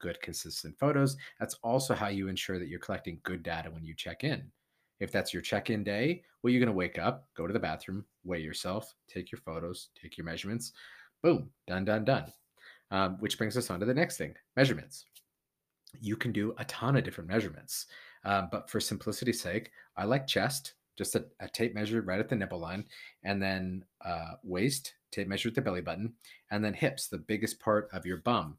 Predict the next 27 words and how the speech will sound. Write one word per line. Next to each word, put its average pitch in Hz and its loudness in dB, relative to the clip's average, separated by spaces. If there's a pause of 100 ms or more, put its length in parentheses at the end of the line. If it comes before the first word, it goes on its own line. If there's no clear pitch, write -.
(120)
basically. - 2 (800)
So 117 6
that, 110 0
that's, 120 2 (240)
you 110 0
know, 92 -2
that's 113 4
measurements. 92 0
And 104 0
one 113 2
of 139 2
the 127 8
interesting 160 2
things 120 2
about 101 2
how 98 0
the 87 -2
body, 85 -4
um, 82 -4 (100)
the 92 -16
body 92 0
responds 101 -2
to 92 -10
fat - 0
loss 82 -6
is 90 -4 (560)
inches, 139 4